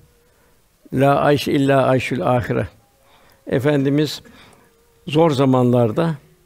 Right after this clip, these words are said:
Hendek'te olduğu gibi Müslüman çok zor durumda kaldı. Esas hayat ahiret hayatı. Varlıkta, muvaffakiyetlerde şımarmamak için yine Efendimiz Mekke fethine girerken devenin üzerine bir secde haline giriyordu. Sakalı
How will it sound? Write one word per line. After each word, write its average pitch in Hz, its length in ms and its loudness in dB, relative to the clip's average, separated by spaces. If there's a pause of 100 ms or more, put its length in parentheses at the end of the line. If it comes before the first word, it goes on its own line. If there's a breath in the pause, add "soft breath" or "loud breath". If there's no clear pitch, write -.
(680)
Hendek'te 135 500 0
olduğu 123 280 0
gibi 147 360 -4 (460 soft breath)
Müslüman 143 420 -2
çok 135 280 -2
zor 135 380 0
durumda 127 360 0
kaldı. 127 500 -6 (320 soft breath)
Esas 123 360 -6
hayat 107 200 -10
ahiret - 380 -14
hayatı. - 280 -20 (600)
Varlıkta, 147 680 2 (540)
muvaffakiyetlerde 147 1000 0
şımarmamak 147 680 0
için - 280 -8 (380 soft breath)
yine 160 160 0
Efendimiz 135 500 0
Mekke 143 340 -2
fethine 131 380 -2
girerken 151 580 -2 (240)
devenin 147 560 2
üzerine 135 240 -2
bir 135 60 -4
secde 135 360 -2
haline 120 340 0
giriyordu. 113 360 -6
Sakalı 139 460 -4